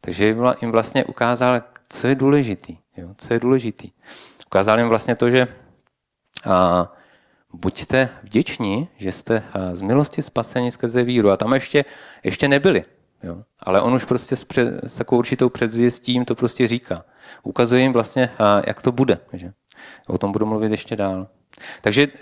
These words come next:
důležitý rozdíl je, že, a, Duch Svatý, a, je v nás, ti, co přijali Ježíše jako svého pána a spasitele. Takže to je to nejdůležitější vyzbrojení. A zároveň věřím, že potřebujeme také pomazání, a,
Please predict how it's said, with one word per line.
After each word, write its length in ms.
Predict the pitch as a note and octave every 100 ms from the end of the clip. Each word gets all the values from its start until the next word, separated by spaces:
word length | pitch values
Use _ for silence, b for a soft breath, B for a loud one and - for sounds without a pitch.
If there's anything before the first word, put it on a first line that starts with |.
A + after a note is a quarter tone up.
| A#2
důležitý 480 | A#2 D#3+ E3+ A3 F#3+
rozdíl 360 | C#3+ C#3 C#3+
je, 120 | B2
že, 120 | B2 C#3
a, 460 | - A2+ A2 A2 - _ B B B B
Duch 140 | C#3
Svatý, 520 | - D3 - D3+ D3+ - -
a, 400 | G#2 G2+ G2 G2+ - _ - -
je 200 | G#2+ B2
v 80 | A2
nás, 460 | G#2 G#2 A2 - _
ti, 140 | - G2+
co 120 | - A2+
přijali 360 | - G#2 G#2
Ježíše 360 | G2 G2 F#2+ G2+
jako 160 | -
svého 200 | G2 G#2
pána 280 | F2+ F#2 F#2+
a 20 |
spasitele. 600 | F#2+ - E2+ - - D#2+ - _ B B B
Takže 320 | G2 G2 A#2+ - _ -
to 80 | G2+
je 40 |
to 120 | A2+
nejdůležitější 720 | B2 A#2 B2 B2+ B2 A#2+ - A2+
vyzbrojení. 720 | G#2 F#2+ G#2 F#2+ F2 D#2 - _ _ _ _ _ _ _ _ _ _ _ _ _ b b b b b b b b b b b b b b b
A 360 | - F#2+ F#2 F#2
zároveň 420 | F#2+ A#2 D#3+ F#3
věřím, 320 | B2+ B2 D#3
že 100 | D3
potřebujeme 420 | D3+ C3 C#3+ D3 D3
také 300 | C#3 C#3+ C#3+
pomazání, 800 | A#2 A#2 A2+ B2 B2 B2+ B2
a, 380 | - G2+ F#2+ F#2+